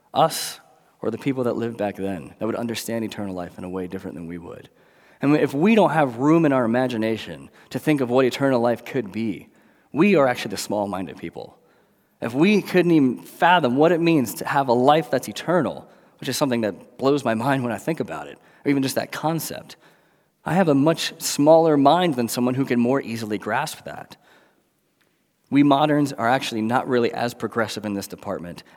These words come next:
as people in history. And we dismiss the idea out of hand. And the only kind of hopes that can live in small-minded worlds are small-minded hopes. It's not something worth believing in.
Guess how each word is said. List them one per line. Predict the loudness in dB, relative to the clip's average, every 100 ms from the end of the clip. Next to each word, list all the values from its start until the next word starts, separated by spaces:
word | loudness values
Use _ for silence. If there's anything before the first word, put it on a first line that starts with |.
| -6
as | -6
people | -6 -8 -6 -6 -8
in | -10
history. | -10 -12 -14 -16 -20 -20 _ _ _ _
And | 0
we | 2
dismiss | 2 -2 2 2 2
the | 2 2
idea | 4 2 2
out | 0
of | -4
hand. | -6 -10 -12 -18 -20 -16 -2
And | 4
the | 4
only | 4 2
kind | 2 -2
of |
hopes | 0 -2 -2 -4
that | -6
can | -4 -2
live | -2
in | -4
small-minded | -8 -4 0 0 0 -2 -2 -8
worlds | -8 -6 -6 -10 -14 -18 -20 -14
are | -10
small-minded | -6 -2 0 0 -4 -4 -8
hopes. | -6 -6 -6 -14 -16 -18 _ _ _ _ _
It's | -2
not | 0
something | 0 0 0
worth | 0 -4
believing | -6 -4 -2 -2
in. | -4 -14